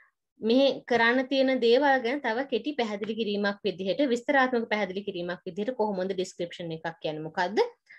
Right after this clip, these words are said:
මොනවද ලියන්නේ කියන එක ගැන ඔබට සරලව පැහැදිලි කිරීමක් කිරීම. එහෙනම් බොහොම ස්තුතියි. මේ ඔබට හම් වෙලා තියෙන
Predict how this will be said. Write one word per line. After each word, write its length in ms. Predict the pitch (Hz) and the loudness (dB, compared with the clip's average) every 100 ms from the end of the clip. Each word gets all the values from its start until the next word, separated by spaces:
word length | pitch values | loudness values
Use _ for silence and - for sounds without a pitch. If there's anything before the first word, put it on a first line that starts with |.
| _ | _
මොනවද 360 | - 214 190 170 | -4 0 0 -2
ලියන්නේ 540 | 170 165 165 202 494 - _ _ - | -2 -2 -2 0 0 -2 _ _ 0
කියන 180 | 254 240 | 2 2
එක 140 | 214 | -2
ගැන 220 | 202 185 220 | -4 -2 0
ඔබට 280 | 196 190 453 523 _ _ | 0 2 2 0 _ _
සරලව 500 | - 240 220 202 240 494 - _ _ - | -2 0 2 2 2 0 -4 _ _ -6
පැහැදිලි 380 | 208 185 180 180 | -2 -2 -2 -6
කිරීමක් 480 | 175 151 170 254 - | -8 -6 -4 -6 -6
කිරීම. 360 | 156 147 - 254 - _ _ _ - | -8 -6 -4 -4 -6 _ _ _ -8
එහෙනම් 360 | 233 254 320 494 - _ _ - | 0 4 4 2 -4 _ _ -4
බොහොම 280 | 220 226 220 | 0 2 2
ස්තුතියි. 600 | 208 - 185 185 320 508 | -2 -4 -4 2 2 2
මේ 360 | 254 208 208 - _ _ _ _ _ _ - | 0 0 0 -4 _ _ _ _ _ _ -8
ඔබට 320 | 208 190 247 | -2 0 2
හම් 280 | 240 208 196 | 2 2 2
වෙලා 300 | 196 196 190 | 2 2 0
තියෙන 500 | 220 196 196 196 | 0 0 -2 -4